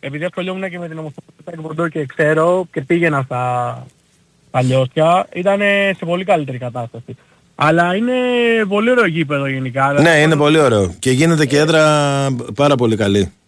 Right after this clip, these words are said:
Speaker 1: ίσως, ε, απλά λίγο η καε θα μπορούσε να το στηρίξει. Δεν ξέρω αν μπορεί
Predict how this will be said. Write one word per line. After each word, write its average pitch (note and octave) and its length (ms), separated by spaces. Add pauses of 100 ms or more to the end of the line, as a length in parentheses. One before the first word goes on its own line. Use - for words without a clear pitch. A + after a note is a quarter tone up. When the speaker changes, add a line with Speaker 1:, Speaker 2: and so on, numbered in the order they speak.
(240)
Speaker 1:
ίσως, G#3+ 440 (180)
ε, G3+ 320
απλά F#3+ 400
λίγο A3 360
η G#3+ 80
καε F3 260
θα G3+ 140
μπορούσε F3+ 260
να G#3 100
το F3+ 80
στηρίξει. D#3+ 380
Δεν E3+ 160
ξέρω G#3 280
αν F3 260
μπορεί D3 680